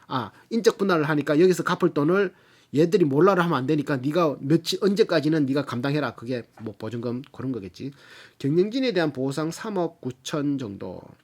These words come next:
이게 한 명이 아니고 몇 명이겠지, 맞지? 자, 상기 배정 비율에 따라 전후 배라-, 발행 주식수는 다음과 같다. 분할 전엔 에코프로가 이천이백만 주를 가지고 있었는데 분할을 하면서 에코프로가 천팔백만 주를 가지고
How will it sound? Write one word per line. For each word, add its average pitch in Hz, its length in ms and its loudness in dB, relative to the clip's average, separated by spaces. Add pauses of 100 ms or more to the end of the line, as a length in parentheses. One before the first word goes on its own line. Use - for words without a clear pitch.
(280)
이게 175 300 -2
한 302 480 -4
명이 190 340 0
아니고 117 400 -4 (280)
몇 139 200 -4
명이겠지, 190 440 -6
맞지? 98 320 -12 (460)
자, - 220 -16 (960)
상기 240 400 -2
배정 180 300 4
비율에 190 320 2
따라 170 440 0 (200)
전후 180 500 4
배라-, 143 300 0
발행 147 280 -2
주식수는 147 640 -4 (220)
다음과 127 260 -6
같다. 101 580 -12 (320)
분할 220 240 6
전엔 190 320 0
에코프로가 160 520 -2
이천이백만 170 1120 0
주를 127 120 -2
가지고 120 220 -4
있었는데 120 480 -4 (280)
분할을 185 340 4
하면서 127 340 -2
에코프로가 165 440 -2
천팔백만 165 580 -4
주를 131 120 -4
가지고 113 400 -2